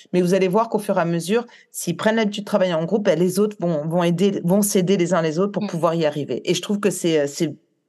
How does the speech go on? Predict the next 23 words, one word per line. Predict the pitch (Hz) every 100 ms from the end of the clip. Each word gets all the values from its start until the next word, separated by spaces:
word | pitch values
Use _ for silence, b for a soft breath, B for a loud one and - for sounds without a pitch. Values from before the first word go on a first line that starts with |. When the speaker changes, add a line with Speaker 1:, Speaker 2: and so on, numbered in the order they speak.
| _
Speaker 1:
de | -
mettre | 165 175 220 226 180
du |
travail | 170 185 175
en | 165
groupe | 165 190
un | 151
maximum | 165 208 - 208 185 165
en | 151
classe, | 165 175 202 B B B
surtout | - - - 226 240
pour | 208 202
l'anglais | 185 175 180
qui | 180
est |
une | 139
langue | 143 165
vivante, | 160 143 156 202 B B
ça | - 170
marche | 160 156
vraiment | 151 151
très | 139 -
bien. | 113 107